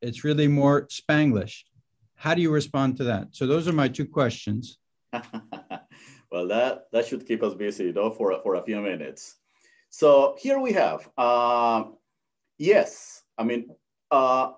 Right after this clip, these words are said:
Speaker 2: the truth is that even though Hispanics have been in the United States of America for more than five hundred years, at least in the U S territory, you know,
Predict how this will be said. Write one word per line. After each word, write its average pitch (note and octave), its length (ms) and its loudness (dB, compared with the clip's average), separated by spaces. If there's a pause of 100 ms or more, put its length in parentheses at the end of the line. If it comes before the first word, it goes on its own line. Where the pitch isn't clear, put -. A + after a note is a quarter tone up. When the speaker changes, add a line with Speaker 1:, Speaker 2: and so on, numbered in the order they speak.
(800)
Speaker 2:
the D#3+ 140 -2
truth C#4+ 400 -4
is F#2+ 320 -2
that A2 540 2
even G#3 380 0
though B2 300 2
Hispanics C#3+ 640 -4
have A2 180 -4
been B2+ 200 -2
in C3 120 0
the A2 100 -4
United A2 360 -2
States A2+ 320 -4
of A2 120 -2
America G#2 500 -4
for F#2+ 340 -2
more A2+ 220 2
than A#2 160 -2
five A#2+ 380 0
hundred G#2+ 380 -2 (120)
years, F2 560 -6 (360)
at F2 140 -6
least C#3+ 240 -2
in G#2 80 -4
the F#2 120 -2
U A#2 220 2
S A2 140 -2
territory, F#2 720 -4 (420)
you E2 80 -10
know, F2 420 -2